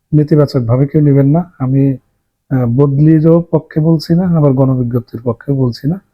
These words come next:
আমার কথা হচ্ছে দুটাই প্রয়োজন, তবে, আহ, আমাদের চেয়ে এনটিআরসি যেটা এই মুহূর্তে সবচেয়ে বেশি প্রয়োজন মনে করে,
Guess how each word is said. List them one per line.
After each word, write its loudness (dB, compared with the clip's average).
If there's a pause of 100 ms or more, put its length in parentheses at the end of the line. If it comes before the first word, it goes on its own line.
(360)
আমার 2 (280)
কথা 0
হচ্ছে -2
দুটাই 2
প্রয়োজন, 0 (180)
তবে, 0 (520)
আহ, 0
আমাদের 2
চেয়ে 0
এনটিআরসি 0
যেটা 0 (160)
এই 0
মুহূর্তে 0
সবচেয়ে -4 (100)
বেশি -4
প্রয়োজন 0
মনে -2
করে, -2